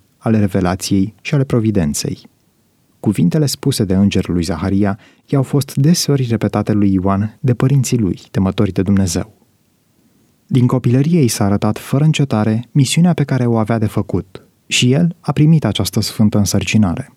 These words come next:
Pentru el, locurile singuratice ale pustietății erau o scăpare binevenită din societatea în care neîncrederea, lipsa credinței și stricăciunea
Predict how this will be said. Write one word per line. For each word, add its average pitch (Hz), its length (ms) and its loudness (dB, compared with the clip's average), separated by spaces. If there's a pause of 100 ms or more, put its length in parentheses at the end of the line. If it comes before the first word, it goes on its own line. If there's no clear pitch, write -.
(600)
Pentru 139 260 0
el, 196 220 2
locurile 127 400 0
singuratice 107 680 -2
ale 113 160 0
pustietății 110 840 -2 (200)
erau 127 380 0
o 156 40 0
scăpare 139 440 0
binevenită 139 640 2
din 92 140 0
societatea 101 500 0
în 98 60 0
care 98 200 0
neîncrederea, 120 760 0 (140)
lipsa - 320 0
credinței 123 460 0
și - 140 -4
stricăciunea 110 680 0